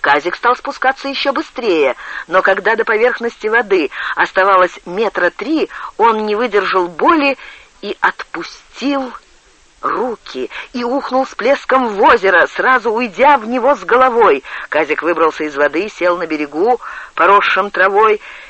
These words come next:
и сразу вернулась боль в руке, но он не хотел говорить о ней Дику, и потому стал спокойно объяснять, что нашел озеро, и что, когда Марьяна и Дик будут спускаться, лучше не дотрагиваться до ствола.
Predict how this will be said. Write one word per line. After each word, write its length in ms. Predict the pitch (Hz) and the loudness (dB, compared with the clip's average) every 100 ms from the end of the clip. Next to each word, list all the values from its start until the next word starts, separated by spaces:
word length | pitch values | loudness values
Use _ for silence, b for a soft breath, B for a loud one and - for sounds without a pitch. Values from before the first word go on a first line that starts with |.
| B | B
и 80 | 139 | -12
сразу 380 | - 185 190 180 | -4 0 0 0
вернулась 440 | 180 180 185 180 | -2 0 -2 -2
боль 400 | 139 147 180 165 | -6 2 4 4
в 80 | 143 | 2
руке, 460 | 143 135 143 135 117 B - | -2 -4 -2 -2 -2 B -6
но 160 | 147 | 0
он 80 | 143 | 0
не 80 | 147 | -2
хотел 360 | - 165 240 160 | -6 -2 0 0
говорить 360 | 139 139 135 | 0 -2 -2
о 40 | 139 | -6
ней 220 | 143 139 | -4 -8
Дику, 480 | 123 156 147 143 - B | -6 -8 0 0 0 B
и 80 | - | -10
потому 320 | 156 160 190 | -2 -2 -2
стал 240 | 220 - 190 | -2 -2 -2
спокойно 480 | - - 208 220 190 | 0 0 0 0 -2
объяснять, 540 | 170 165 - 262 247 | -2 -8 -4 -4 -4
что 140 | - | -2
нашел 360 | 175 175 208 190 | -2 0 0 0
озеро, 520 | - 294 214 143 131 - B B - | 2 2 4 2 0 -2 B B -4
и 160 | 185 | -2
что, 220 | 190 - | 0 0
когда 420 | 185 196 196 226 220 | 0 0 0 2 4
Марьяна 540 | 214 214 202 - 226 | 2 2 2 2 2
и 120 | 233 | -4
Дик 300 | 208 214 165 | -4 -6 -6
будут 260 | 156 190 180 | -2 -2 -2
спускаться, 760 | - 185 - 320 - - 147 B B B | -6 -10 2 2 2 0 0 B B B
лучше 640 | 165 214 320 - - 277 - | -4 -2 -2 -2 0 2 0
не 200 | 175 226 | 0 0
дотрагиваться 720 | 208 202 - 254 240 247 - | 0 0 2 2 2 -2 -2
до 120 | 226 233 | -2 -2
ствола. 560 | - 233 233 156 120 | -2 0 4 4 2